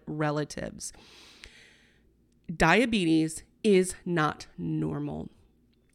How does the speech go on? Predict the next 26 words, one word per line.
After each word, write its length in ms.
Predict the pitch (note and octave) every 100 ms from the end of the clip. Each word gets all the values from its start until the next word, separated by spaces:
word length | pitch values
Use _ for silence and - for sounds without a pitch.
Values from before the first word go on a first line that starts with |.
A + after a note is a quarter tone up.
| -
And 340 | G#3 F#3 E3+ - - - - _ _
we 360 | F3+ F#3+ G3+ B3
can 680 | - - G3+ F#3 F3+ F3 - _ _
see 500 | - - A#3+ F3+ D#3
our 140 | F3+
body 300 | E3+ F3+ G#3
was 200 | G3+ E3
given 400 | E3+ F#3 F#3 E3
symptoms 960 | - - A3+ G3+ - D#3+ D4 G4+ - - _ -
to 280 | - A3+ G3
ki-, 400 | - - G3+ -
to 160 | - G3+
tell 380 | - - C#4 G3
us 180 | D#3 E3
and 100 | -
point 360 | A#3+ D#4 D4+
us 240 | D3 D#3+ -
in 120 | F3+
the 80 | E3+
direction 440 | F3+ D#3+ - E3+
before 340 | E3 - E3
we 140 | E3 F#3+
had 240 | D#3+ D3+
to 120 | - E3
experience 560 | - - D3+ C#3+ D3
disease. 720 | - D3 D3 C#3+ C#3+ C#3+ -